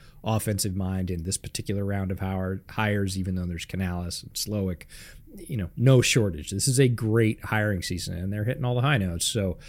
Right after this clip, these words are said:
I think they're gonna come away with their top choice that fits them really well. Canales, I think, would be up to speed a little bit quicker than some of the other coaches, but that's not necessarily gonna be Schneider's main focus. It's gonna be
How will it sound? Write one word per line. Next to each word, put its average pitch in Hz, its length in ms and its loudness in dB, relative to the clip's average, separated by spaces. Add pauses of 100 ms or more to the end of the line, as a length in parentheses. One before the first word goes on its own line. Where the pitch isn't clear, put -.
(280)
I - 80 0
think 196 280 8
they're 151 120 6
gonna 131 180 4
come 127 200 2
away 113 320 4
with 113 260 4
their 92 320 0
top 104 300 -4
choice 120 320 2
that 92 180 -4
fits 104 200 0
them 101 180 0
really 98 180 0
well. 95 300 0
Canales, 107 560 0
I 104 60 -4
think, 101 320 -2
would 101 140 2
be 101 180 2
up 101 100 -2
to - 120 -4
speed 120 340 2
a 113 40 4
little 104 220 0
bit 95 140 -8
quicker 233 400 0 (500)
than 147 180 6
some 175 220 4
of 175 60 6
the 180 120 6
other 180 140 6
coaches, 180 420 4
but 160 140 0
that's 185 240 0
not 170 240 2
necessarily 117 800 4
gonna 101 300 0
be 95 560 2 (640)
Schneider's 104 640 0
main 104 340 0
focus. 95 600 -4
It's 104 180 -4
gonna 104 240 0
be 92 440 0